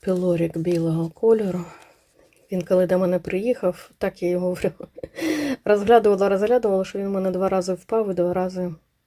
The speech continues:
по листочку зламав. Пересадила я його вже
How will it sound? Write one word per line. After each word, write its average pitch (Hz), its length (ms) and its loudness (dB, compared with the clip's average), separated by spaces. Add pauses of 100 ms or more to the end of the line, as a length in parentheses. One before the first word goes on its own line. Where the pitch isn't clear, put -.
(440)
по 190 120 -2
листочку 185 500 -4
зламав. 202 380 -2 (840)
Пересадила 202 640 2
я 175 120 4
його 170 220 2
вже 165 320 0